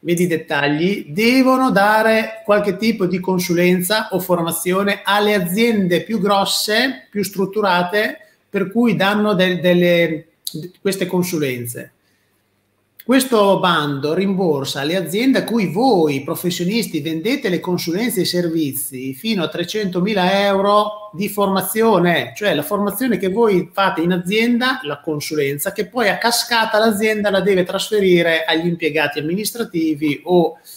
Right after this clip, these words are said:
alle maestranze, ai responsabili di produzione. Per farvi un esempio di come funziona, qua sotto ho messo un bottoncino, test gratuito, formazione quattro punto zero, così vi rendete conto qual è il vostro potenziale. Ci cliccate sopra,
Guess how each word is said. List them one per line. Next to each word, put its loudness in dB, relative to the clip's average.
alle 0
maestranze, 0
ai 2
responsabili -2
di -2
produzione. -8
Per 0
farvi 4
un 6
esempio 2
di -2
come 0
funziona, -4
qua -4
sotto -2
ho 0
messo 0
un 4
bottoncino, -2
test 0
gratuito, 0
formazione -2
quattro 0
punto -4
zero, 2
così 4
vi 6
rendete 4
conto 2
qual 2
è 2
il 0
vostro -2
potenziale. -4
Ci -4
cliccate -2
sopra, -4